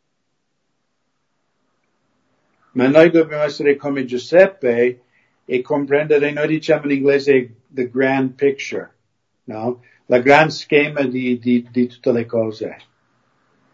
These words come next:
E anche questo momento in cui stiamo vivendo qui in Italia, magari nel momento è difficile capire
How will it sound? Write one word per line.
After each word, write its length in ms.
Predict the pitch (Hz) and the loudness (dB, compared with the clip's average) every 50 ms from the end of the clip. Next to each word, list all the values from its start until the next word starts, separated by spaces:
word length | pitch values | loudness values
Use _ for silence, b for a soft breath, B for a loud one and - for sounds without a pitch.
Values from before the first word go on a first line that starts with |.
| _ _ _ _ _ _ _ _ _ _ _ _ _ _ _ _ _ _ _ _ _ _ _ _ _ _ _ _ _ _ _ _ _ _ _ _ _ _ _ _ _ _ _ _ _ _ _ _ _ | _ _ _ _ _ _ _ _ _ _ _ _ _ _ _ _ _ _ _ _ _ _ _ _ _ _ _ _ _ _ _ _ _ _ _ _ _ _ _ _ _ _ _ _ _ _ _ _ _
E 160 | - 143 143 | 2 4 6
anche 340 | 143 156 175 180 - 165 - | 6 6 4 4 2 0 0
questo 340 | - 165 156 156 - 170 160 | 2 2 0 0 0 -2 -2
momento 480 | 170 165 156 139 135 143 139 - 160 | -2 -2 -2 -2 -4 -4 -4 -4 -4
in 140 | 156 151 139 | -4 -4 -6
cui 220 | - - 139 135 | -8 -6 -4 -4
stiamo 380 | 135 - - 131 131 127 127 127 | -4 -2 -2 -2 0 0 0 -2
vivendo 420 | 127 123 123 123 123 123 127 120 | 0 4 4 4 4 4 2 -2
qui 120 | - - 143 | -2 -2 -4
in 60 | 151 | -4
Italia, 400 | 156 147 - 131 127 123 127 127 | -4 0 2 4 4 4 4 2
magari 380 | 123 123 120 131 131 127 131 131 | -2 0 2 2 2 2 2 -4
nel 120 | 127 123 | -4 -4
momento 460 | 123 123 123 123 135 139 143 143 143 | 0 0 0 0 -2 -6 -6 -4 -4
è 60 | 135 | -4
difficile 580 | 127 117 117 - - 151 156 156 - 143 127 120 | -4 -6 -12 -20 -18 -18 -16 -6 0 0 0 0
capire 760 | - - 120 - - 113 110 107 107 113 110 110 113 113 _ | 0 -6 -10 -10 -10 -8 -6 -4 -2 -2 -2 -4 -6 -10 _